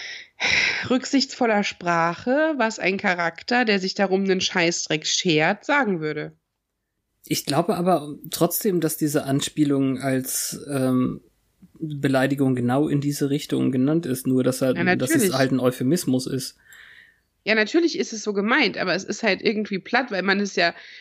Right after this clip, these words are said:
Speaker 1: im Prinzip übersetzt, indem man es erklärt. Aber mir fällt auch nichts ein, wie man es paraphrasieren hätte können.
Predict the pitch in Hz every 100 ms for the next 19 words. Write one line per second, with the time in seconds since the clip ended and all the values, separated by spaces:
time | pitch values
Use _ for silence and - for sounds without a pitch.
0 | - - 196 208 202 220 - 185 190 185
1 | 196 - 180 190 190 190 185 175 - 277
2 | 254 - 175 180 175 - 202 - - 214
3 | 214 - - 165 190 214 208 180 113 -
4 | 202 185 180 190 214 208 190 190 170 262
5 | 240 151 -